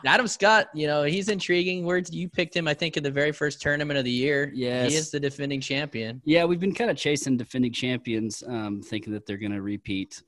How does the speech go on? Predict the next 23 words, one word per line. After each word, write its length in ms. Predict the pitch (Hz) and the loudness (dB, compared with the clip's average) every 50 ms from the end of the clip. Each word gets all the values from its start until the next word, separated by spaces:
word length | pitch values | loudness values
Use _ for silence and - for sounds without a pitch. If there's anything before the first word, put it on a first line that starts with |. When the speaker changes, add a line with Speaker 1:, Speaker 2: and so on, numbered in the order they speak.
| - - | -16 -12
Speaker 2:
Uh, 440 | 98 98 92 95 95 95 95 95 95 95 | -10 -8 -6 -6 -4 -4 -4 -4 -6 -8
you 160 | 98 98 92 | -8 -8 -8
and 80 | 92 | -8
I 60 | 98 98 | -10 -10
have 140 | 95 92 - | -12 -10 -10
been 120 | 95 95 | -8 -8
doing 160 | 95 95 95 | -6 -6 -6
that 140 | 95 95 90 | -6 -6 -8
for 120 | - - 90 | -12 -12 -10
about 180 | 92 92 90 | -10 -8 -8
a 20 | 95 | -8
year 140 | 95 95 | -8 -8
and 100 | 87 82 | -8 -8
a 40 | 85 | -8
half 360 | 95 95 95 92 92 - - - | -8 -8 -6 -6 -8 -10 -14 -18
to 100 | - - 92 | -12 -10 -8
no 180 | 95 95 92 | -6 -6 -8
avail, 340 | 90 87 92 95 95 95 98 | -8 -8 -6 -6 -6 -4 -4
and 120 | 98 98 | -4 -4
so 240 | - - 98 98 98 | -4 -4 -4 -2 -2
I'm 280 | 98 101 107 117 117 113 | -2 -2 -2 -2 -2 -2
gonna 320 | 113 110 113 110 107 107 | -2 -2 -2 -2 -2 0
not, 400 | 107 107 110 127 127 - - - | 0 0 0 0 -2 -4 -8 -18